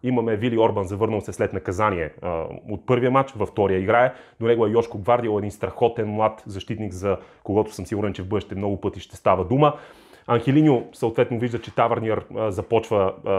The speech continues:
да приближава наказателното поле, отдръпва се назад. Когато Кент пробива,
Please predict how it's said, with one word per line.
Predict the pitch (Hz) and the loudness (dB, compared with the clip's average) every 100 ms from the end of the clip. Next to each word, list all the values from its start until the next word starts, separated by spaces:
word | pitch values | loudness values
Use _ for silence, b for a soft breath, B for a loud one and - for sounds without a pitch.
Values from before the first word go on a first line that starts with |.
| 92 92 | 0 0
да | 101 | -2
приближава | - 98 98 104 101 | -4 -6 0 2 2
наказателното | 95 98 95 101 101 - | -2 0 0 0 -6 0
поле, | 117 120 | 4 4
отдръпва | 101 120 117 | 4 -2 -2
се | - 101 | -4 -4
назад. | 98 135 - B B B | 2 2 2 B B B
Когато | - 143 156 | 0 2 2
Кент | 131 151 143 | 0 2 2
пробива, | - 110 135 160 | -2 0 2 4